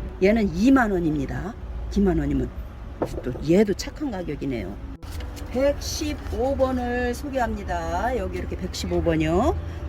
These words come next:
이렇게 있어요, 색상이. 여기 직경이 십육 센치고요.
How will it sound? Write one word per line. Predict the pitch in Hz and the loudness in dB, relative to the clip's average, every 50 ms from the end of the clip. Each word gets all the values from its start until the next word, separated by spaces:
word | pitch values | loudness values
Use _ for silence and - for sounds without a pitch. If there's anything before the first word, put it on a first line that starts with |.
| - - - - - - | -8 -8 -8 -8 -6 -6
이렇게 | 143 147 151 151 - - - - 220 220 | -4 -4 -4 -4 -4 -6 -4 -2 0 0
있어요, | 202 185 - - 185 180 165 160 160 175 190 | 0 0 -2 0 0 2 2 2 2 0 0
색상이. | - - - - - 226 202 190 170 160 160 170 202 269 330 - - - - - - - - - - - - - - - - - 175 | -2 -2 -2 -2 0 0 2 2 4 4 4 4 4 4 2 2 2 -2 -2 -2 -2 -2 -2 -2 -2 -2 -2 -2 -2 -2 -2 0 2
여기 | 180 196 214 226 240 247 247 254 240 226 247 240 240 240 240 240 240 240 240 240 240 240 - - - - - - - - | 4 4 6 8 8 8 8 6 6 4 2 2 2 4 4 4 4 4 4 2 2 0 0 -2 -4 -4 -4 -4 -2 -2
직경이 | - - - - 240 233 226 226 220 | -2 -2 0 4 4 6 6 6 6
십육 | 214 - 320 311 320 302 - | 6 6 6 8 6 6 6
센치고요. | - 226 208 202 180 190 190 185 220 247 277 262 196 139 - | 4 4 4 4 2 0 4 6 8 8 8 8 6 6 6